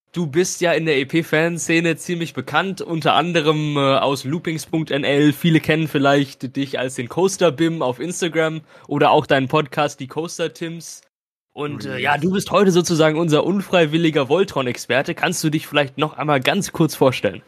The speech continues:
Speaker 2: Ja, guten Tag, ich bin Tim. Ich gehe jetzt seit über zehn Jahren in den Europapark.
Speaker 1: Ja, super,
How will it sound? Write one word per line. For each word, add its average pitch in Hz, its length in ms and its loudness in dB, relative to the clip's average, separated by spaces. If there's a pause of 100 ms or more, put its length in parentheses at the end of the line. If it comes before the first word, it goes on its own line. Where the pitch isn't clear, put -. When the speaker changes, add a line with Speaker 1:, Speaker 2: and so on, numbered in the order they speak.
(320)
Speaker 2:
Ja, 120 340 -4
guten 110 220 -10
Tag, 139 240 -2
ich 151 180 -10
bin 101 160 -12
Tim. 175 440 2
Ich - 140 -12
gehe 104 140 -2
jetzt 101 180 -6
seit 98 300 -4
über 101 560 -2
zehn 101 300 -2
Jahren 98 320 0
in 98 80 -4
den 95 100 -8
Europapark. 143 960 2 (880)
Speaker 1:
Ja, 131 220 2
super, 190 460 2